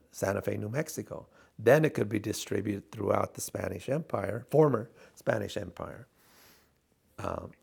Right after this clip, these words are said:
and, and so that's really how the Santa Fe Trail developed. And by the end of the <clears throat> Santa Fe Trail, the majority of people were,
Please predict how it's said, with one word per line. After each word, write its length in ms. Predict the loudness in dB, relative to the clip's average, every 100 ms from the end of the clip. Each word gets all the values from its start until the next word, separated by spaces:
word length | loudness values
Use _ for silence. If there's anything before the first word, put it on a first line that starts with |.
| _
and, 140 | -4 -4
and 300 | -2 -2 2
so 160 | 2
that's 280 | 4 2 2
really 220 | 0 2
how 220 | 2 0 -2
the 100 | -2
Santa 300 | -2 -2 -4
Fe 160 | -8
Trail 400 | -6 -8 -6 -6 -8
developed. 680 | -6 -2 -2 -2 -8 -20 _ -20 -20 -20 -20 _ 4
And 160 | 8 10
by 140 | 10
the 120 | 8
end 220 | 8 8
of 80 | 8
the 300 | 8 4 2 -8 _ 6
<clears throat> 220 | 8 8
Santa 280 | 6 4 4
Fe 140 | 0
Trail, 520 | -2 2 2 2 -4 -8 -20 -20 -20 -20 _ 0
the 80 | 4
majority 760 | 4 8 12 12 12 10 6
of 160 | 2 0
people 400 | -2 0 0 2
were, 480 | 2 4 2 0